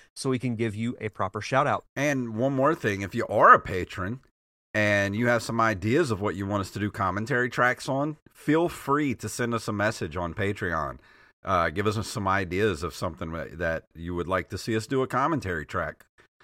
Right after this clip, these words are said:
Speaker 1: Yeah,
Speaker 2: for, because
Speaker 1: absolutely.
Speaker 2: there's so much stuff out there to do. And I know there's a billion things we haven't done that need to be, to be commentated on. So send us your ideas over there on Patreon. But
Speaker 1: I'm convinced that one of these days,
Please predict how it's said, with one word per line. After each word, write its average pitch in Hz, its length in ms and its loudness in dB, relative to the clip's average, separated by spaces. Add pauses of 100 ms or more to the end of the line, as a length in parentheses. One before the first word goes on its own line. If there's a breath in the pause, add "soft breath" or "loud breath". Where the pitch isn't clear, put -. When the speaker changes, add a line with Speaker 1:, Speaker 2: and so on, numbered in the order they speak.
(200 soft breath)
Speaker 1:
Yeah, 104 100 2
Speaker 2:
for, 85 160 2
because 90 460 0
Speaker 1:
absolutely. 123 340 -4 (280)
Speaker 2:
there's 151 180 2
so 196 180 4
much 202 220 4
stuff - 340 0
out 165 240 2
there 170 160 4
to 156 80 -2
do. 151 400 0 (140)
And 120 180 2
I 127 80 4
know 160 300 4
there's 131 200 4
a 135 60 -2
billion 143 480 2
things 143 260 -2
we 117 140 0
haven't 117 380 -2
done 113 300 4
that 90 120 -4
need 101 240 -4
to 104 60 -8
be, 95 140 -6 (100)
to 98 60 -12
be 101 180 -2
commentated 98 720 -2
on. 80 320 -6 (280 soft breath)
So 98 200 -2
send 123 300 -2
us 123 220 -4
your 110 220 -2
ideas 95 720 -2
over 87 220 -2
there 80 320 -4
on 87 180 -4
Patreon. 78 600 -10 (400)
But 69 260 -8 (200)
Speaker 1:
I'm 190 220 6
convinced 196 440 0
that 151 100 -4
one 139 180 2
of 185 80 2
these 170 260 -2
days, 131 600 2